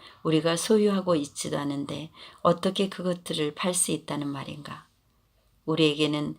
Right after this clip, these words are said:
이 대지의 모든 부분이 신성한 것이다. 빛나는 솔잎, 모래기슭, 어두운 숲속 안개,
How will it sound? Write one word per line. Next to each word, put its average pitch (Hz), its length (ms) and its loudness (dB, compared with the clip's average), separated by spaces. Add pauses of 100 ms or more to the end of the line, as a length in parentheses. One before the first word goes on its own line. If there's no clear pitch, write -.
(240)
이 180 240 2
대지의 185 380 2
모든 196 400 2
부분이 156 600 0
신성한 175 580 -2
것이다. - 460 -10 (1080)
빛나는 170 520 4
솔잎, 170 540 -2 (260)
모래기슭, 147 800 -2 (340)
어두운 165 340 2
숲속 - 540 -2
안개, 147 520 -8